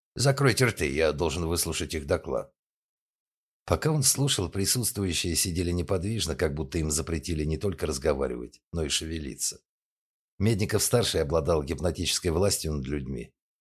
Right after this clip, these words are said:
и Вероника его по-настоящему боялась. «Итак»,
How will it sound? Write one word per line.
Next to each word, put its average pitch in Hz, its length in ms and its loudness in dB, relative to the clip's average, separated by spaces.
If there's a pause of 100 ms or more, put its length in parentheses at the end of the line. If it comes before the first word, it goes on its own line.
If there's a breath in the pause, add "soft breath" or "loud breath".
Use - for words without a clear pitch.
(140)
и - 80 -8
Вероника 90 460 2
его 78 240 2
по-настоящему 76 800 -2
боялась. 69 580 -4 (1120)
«Итак», 104 680 6